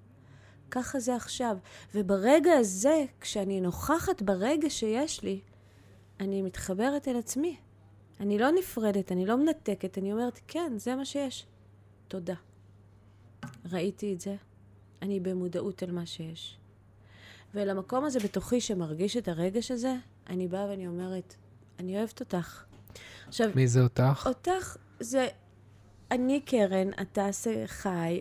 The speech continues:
Speaker 1: או כל אחד אחר.
Speaker 2: מהמם.
Speaker 1: ההיבט הזה בתוכנו, שרוצה להרגיש אהוב, שרוצה להרגיש שייך, שרוצה להרגיש עטוף,
Speaker 2: מהמם.
Speaker 1: שרוצה להרגיש אחדות.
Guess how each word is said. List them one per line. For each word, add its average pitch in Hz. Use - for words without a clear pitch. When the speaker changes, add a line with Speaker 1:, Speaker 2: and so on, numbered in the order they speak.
Speaker 1:
או 202
כל 226
אחד 220
אחר. -
Speaker 2:
מהמם. 131
Speaker 1:
ההיבט 233
הזה 233
בתוכנו, 170
שרוצה 247
להרגיש 214
אהוב, 190
שרוצה 196
להרגיש 190
שייך, 175
שרוצה 202
להרגיש 196
עטוף, -
Speaker 2:
מהמם. 123
Speaker 1:
שרוצה 196
להרגיש 190
אחדות. 185